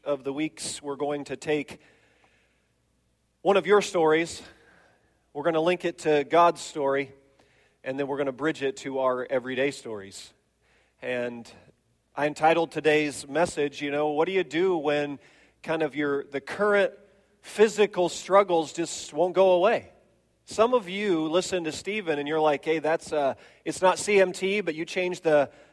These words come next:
vernacular. You live with chronic pain. You live with the reality that the body that you have is not what you ever envisioned having, or you're perhaps married to someone in that condition." You just look at the circumstances physically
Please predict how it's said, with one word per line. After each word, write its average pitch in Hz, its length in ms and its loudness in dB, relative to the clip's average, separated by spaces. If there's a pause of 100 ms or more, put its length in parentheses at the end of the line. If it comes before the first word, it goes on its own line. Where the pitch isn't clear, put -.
vernacular. 165 580 0
You 185 160 -2
live 190 200 4
with 190 160 0
chronic 185 440 2
pain. 151 520 -6 (400)
You 175 180 -4
live 196 240 4
with 180 140 -2
the 185 100 -2
reality 175 480 4
that 170 220 2
the 156 100 0
body 202 440 8
that 185 180 6
you 175 160 -2
have 180 360 0
is 160 200 -4
not 180 260 2
what 180 180 -4
you 175 80 -6
ever 175 240 2
envisioned 160 680 -4 (300)
having, 147 540 2
or 151 200 2
you're 165 220 0
perhaps 180 340 2
married 185 380 2
to 180 120 -8
someone 165 400 -4
in 156 160 -8
that 156 180 -4
condition." 156 380 -8 (240)
You 165 80 -10
just 175 260 -2
look 190 220 -2
at 214 140 2
the 196 80 0
circumstances 185 840 -2
physically 175 840 -2